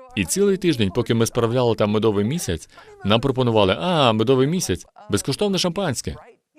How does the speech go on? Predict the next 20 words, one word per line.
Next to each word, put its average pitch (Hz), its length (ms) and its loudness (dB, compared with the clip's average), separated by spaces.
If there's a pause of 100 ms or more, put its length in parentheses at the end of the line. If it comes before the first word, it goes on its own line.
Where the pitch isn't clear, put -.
(280)
А 98 80 0
ми 104 140 4
відповідали: 101 560 0 (580)
«А 95 60 0
може, 107 240 6
у 104 80 6
вас 95 260 4
є 82 100 2
спрайт 113 440 -2
чи - 140 -4
кока-кола?» 113 640 -2 (340)
Розумієте? 107 520 -2 (100)
І 120 60 -6
такі 127 240 0
рішення, 95 600 0
хоча 104 240 0
вони 110 180 2
можуть 107 300 0
видаватися 104 540 2
невеликими, 92 600 -2